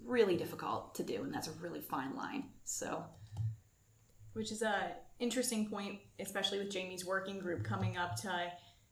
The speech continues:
Speaker 2: when she has more information about it, to really see how, what the U S can do and how other countries define this and compare and contrast moving forward.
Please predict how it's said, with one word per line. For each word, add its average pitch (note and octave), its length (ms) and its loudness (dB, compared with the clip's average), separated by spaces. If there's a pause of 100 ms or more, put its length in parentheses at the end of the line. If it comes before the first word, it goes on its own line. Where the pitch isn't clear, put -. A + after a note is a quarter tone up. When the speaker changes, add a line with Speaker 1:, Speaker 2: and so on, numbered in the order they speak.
(100)
Speaker 2:
when F#3+ 160 -4
she G3 220 -4
has F#3 260 0
more F3+ 380 0
information G3+ 580 0
about F3+ 300 6
it, F3 200 4
to F#3+ 140 -4
really F#3 280 2
see F#3+ 260 -2
how, F3 380 2
what G3 140 2
the G3 60 0
U G3 220 2
S G3 180 2
can A3+ 160 2
do A3+ 240 6
and F3+ 160 -2 (320)
how - 200 4
other F3+ 280 6
countries F3+ 440 -2
define F3 380 -2
this F3 260 -4
and E3 200 -4
compare E3+ 380 0
and E3+ 160 0
contrast E3 720 -2 (360)
moving E3+ 300 -4
forward. C3+ 540 -2